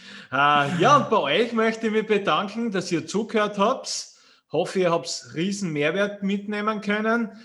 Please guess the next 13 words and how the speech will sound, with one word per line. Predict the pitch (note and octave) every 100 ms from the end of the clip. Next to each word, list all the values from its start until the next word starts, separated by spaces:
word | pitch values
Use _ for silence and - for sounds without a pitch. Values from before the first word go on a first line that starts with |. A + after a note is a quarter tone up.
| -
Wenn | C3+ D#3 E3+
ihr | D#3
Fragen | D#3 C#3 B2+ E3 G#3 F#3
habt, | E3 F#3 - - - - _
Instagram-Profil | E3+ F#3+ F#3+ F3+ E3 D#3 D3+ - E3 D#3+ D3 A2+ - _
verlinken | - C3+ D#3 D#3+ C#3+
wir | B2+ C3
unten. | D#3 G#3 - A3 C#4+ - - _ _ _ _ -
Ich | C3+
glaub, | F3 E3+
dürfen | F3 F#3 G#3
wir, | G#3+ E3
oder? | F3 G#3 -